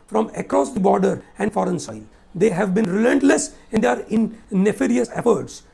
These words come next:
ठीक है। So यूएपीए is in line with the laws of European Union, यूएसए, चाइना, इजराइल, पाकिस्तान,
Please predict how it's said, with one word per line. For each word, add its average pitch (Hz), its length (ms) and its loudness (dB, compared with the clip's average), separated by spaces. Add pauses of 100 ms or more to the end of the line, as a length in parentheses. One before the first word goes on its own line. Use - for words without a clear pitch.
ठीक 214 120 -2
है। 165 160 -2 (180)
So 226 140 -2
यूएपीए 220 1500 2 (460)
is 165 120 -4
in 220 180 0
line 254 260 2
with 233 120 -2
the 208 100 0
laws 196 300 -2
of 226 160 -2
European 226 520 0
Union, 214 360 0 (400)
यूएसए, 226 460 2 (400)
चाइना, 226 380 2 (380)
इजराइल, 220 500 2 (280)
पाकिस्तान, 226 680 0